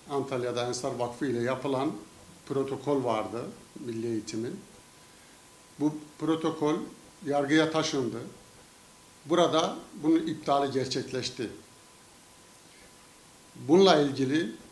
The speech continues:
Ensar Vakfı olsun, tarikatların, cemaatlerin, şimdi de ülke ocaklarının, e, bu protokol dayatmalarına asla,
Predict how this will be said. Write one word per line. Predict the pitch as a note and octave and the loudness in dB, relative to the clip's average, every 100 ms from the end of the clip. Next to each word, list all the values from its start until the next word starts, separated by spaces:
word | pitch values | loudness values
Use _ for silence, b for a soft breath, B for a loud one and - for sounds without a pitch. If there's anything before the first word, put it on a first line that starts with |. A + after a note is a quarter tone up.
| - | -8
Ensar | D3+ C#3 F3 F3 | -2 0 2 2
Vakfı | C#3+ C3+ - C3 | 2 -2 -2 -4
olsun, | A#2+ - B2+ B2+ B2+ - - - - - - - - - - - - - - - - - - | -4 -6 -8 -8 -10 -18 -20 -20 -20 -20 -20 -20 -20 -20 -20 -20 -20 -20 -20 -20 -20 -18 -4
tarikatların, | C#3 D3 D3 D3+ D3+ D3+ C#3 C3+ C#3 - | 0 2 4 2 4 4 4 2 -2 -6
cemaatlerin, | A#2 C3+ C#3+ C#3+ D3 C#3+ C3+ C3 B2 - - - - - - - - | -2 2 4 2 0 -2 0 0 -2 -10 -18 -20 -20 -20 -20 -20 -20
şimdi | - - F3+ F3+ D3+ | -10 0 4 6 4
de | D3+ | 2
ülke | D#3 D#3 C3+ G#3 | 2 0 0 2
ocaklarının, | F3 D3+ C#3 C3+ C3 B2+ C3 C3 - - - - - - - - C#3 | 2 2 0 0 0 0 0 -2 -8 -18 -20 -20 -20 -20 -20 -18 -12
e, | A#2+ | -4
bu | D#3 | -2
protokol | D#3+ D#3+ D3+ D#3 F3+ D3 | 2 2 2 2 2 2
dayatmalarına | C#3 C3+ C3+ C3+ C3 C3 C3 D3 F3 G3+ - - - - | 2 2 2 0 0 0 0 0 -2 -6 -16 -20 -20 -10
asla, | E3+ D#3 - D3 D#3+ A3+ | -4 -2 2 2 2 0